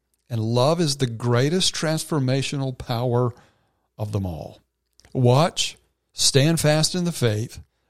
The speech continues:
be brave, be strong. Let all that you do be done with love. I want to pray that for you. Heavenly Father, may your son, your daughter be ready,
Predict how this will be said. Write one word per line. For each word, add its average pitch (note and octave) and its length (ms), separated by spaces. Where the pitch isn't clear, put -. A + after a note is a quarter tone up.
be B2 140
brave, B2 580
be C3+ 140
strong. G#2+ 500
Let B2+ 320
all C3+ 320
that F3+ 160
you F#3 120
do C3+ 480
be A#2+ 220
done G#2 560
with - 160
love. C#2+ 480
I B2+ 80
want D3+ 140
to C3+ 120
pray B2+ 200
that A2 320
for - 140
you. D#2+ 340
Heavenly C#3 320
Father, C#3+ 340
may C#3 120
your B2 140
son, C#3 440
your C3 100
daughter B2+ 320
be A#2 160
ready, F#2+ 400